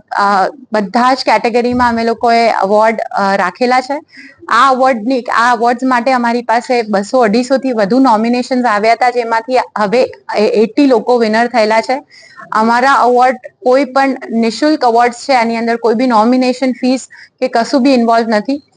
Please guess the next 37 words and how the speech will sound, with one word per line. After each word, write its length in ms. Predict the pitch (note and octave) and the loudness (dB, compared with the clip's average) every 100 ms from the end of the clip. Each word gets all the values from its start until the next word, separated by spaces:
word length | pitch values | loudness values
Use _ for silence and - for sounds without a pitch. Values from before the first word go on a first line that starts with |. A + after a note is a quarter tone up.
| _ - - | _ -12 -4
અમે 180 | A#3 | 0
લોકો 240 | B3 B3 C4+ | 0 2 2
જાતે 360 | B3 G#3 B3 | 0 0 0
જ 40 | C4 | 2
આ 140 | B3 | 2
એવોર્ડ્સને, 680 | A#3 A#3 G#3+ A#3 A#3+ A#3 A3+ | 2 2 0 -2 -2 -2 -4
અ, 200 | - G#3 G#3+ G#3 G#3 G#3 - G#3+ | -6 -2 0 0 -2 -8 -4 -2
અ, 100 | G#3+ | -2
ફંડ 220 | B3 A3+ A3+ | 0 0 0
કરીએ 340 | A3+ A3 A#3+ | 0 2 0
છીએ 180 | A#3+ D4+ - - - - | 0 -6 -8 -20 -20 -6
અને, 520 | A3 B3 B3 B3 B3 - _ | -2 2 2 0 -2 -4 _
અ, 300 | - A3 G#3+ - | -4 0 0 0
આ 260 | - B3 A3 | 0 0 2
એવોર્ડ 260 | A#3 C4+ | 2 2
માટે 400 | C4+ A#3+ A3 C4 | 2 0 0 0
અમારો 340 | A3+ A#3 A#3+ C4 | 0 0 0 0
હેતુ 320 | A#3+ G#3+ C4 | 0 -2 0
એક 260 | A3 - | -2 0
જ 60 | D4+ | -2
છે 300 | D4+ C#4+ A3 A3 _ _ _ | -2 -2 -2 -2 _ _ _
કે 100 | C4 | -2
આ 140 | A3 | 0
બધા, 640 | A#3 G3+ F#3 B3+ C4+ C#4 - - - - - | 0 -2 -2 0 2 2 -2 -8 -18 -8 -2
અ, 100 | G#3 | 0
દિવ્યાંગતા 640 | A3+ G#3+ C4 C#4 D4 C#4 | 0 2 2 2 0 0
ક્ષેત્રના 500 | C#4 A#3+ A#3 A#3+ A#3+ | 0 -2 -2 -2 -2
જેટલા 320 | A#3+ A#3 B3 | -2 -2 0
બી 120 | B3+ | 0
લોકો 300 | B3 A3 A3+ | 0 -2 -2
છે 200 | A#3 C4 | -2 -2
એક 220 | A3 G#3+ C4 | -2 0 -2
જ 80 | |
સાથે 320 | B3+ A#3+ A3 B3 | -2 -2 -2 -2
જોડાય 400 | G#3+ G#3+ C4 E4 | 0 2 2 0
અને 320 | - B3+ C4+ | 0 0 0
જ્યારે 480 | G#3+ A3+ A3 C#4+ | 0 0 2 2